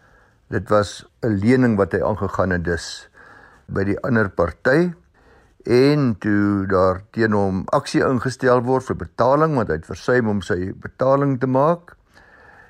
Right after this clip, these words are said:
het hy gesê, "Nee, Eikon, ek gaan nie betaal nie, want hierdie persoon wat aan my geleen het, die uitlener, was nie geregistreer as 'n kredietverskaffer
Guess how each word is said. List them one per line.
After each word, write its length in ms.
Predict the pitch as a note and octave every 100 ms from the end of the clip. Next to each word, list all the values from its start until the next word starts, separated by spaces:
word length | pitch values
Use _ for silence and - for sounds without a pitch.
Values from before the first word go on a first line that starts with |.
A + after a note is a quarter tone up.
| _
het 200 | G#2 F#2+
hy 200 | G#2 G#2
gesê, 340 | - G#2 A2
"Nee, 240 | G#2 A2 A#2
Eikon, 480 | - B2+ C3 G#2 G#2
ek 200 | E2 G#2+
gaan 160 | C3
nie 100 | D3
betaal 460 | C#3+ - G2 E2+ F2
nie, 220 | A#2 D#3+ - _ - - _ -
want 320 | G#2 G2+ F2+
hierdie 800 | G2+ G#2+ A#2+ B2 A#2+ A2+ A2+ _ _ _ _ _
persoon 440 | A2+ - C3 B2+
wat 240 | A2 G#2 -
aan 200 | G2 G#2
my 420 | G2+ G2 F#2+ F2+
geleen 520 | - - G#2 G2 C3 C3+
het, 120 | G2+
die 160 | F2
uitlener, 640 | - D3 A#2 G#2 F2+ E2 F2 _ - - - -
was 220 | G2+ F2+
nie 180 | A#2+ C#3+
geregistreer 840 | D3+ A#2+ A2 - - G#2+ G2 F2
as 240 | - G2+ A2+
'n 60 |
kredietverskaffer 2250 | F#2+ G2 F#2+ A#2+ - _ - - - - _ _ _ _ _ - A2 - - A#2+ - F#2 -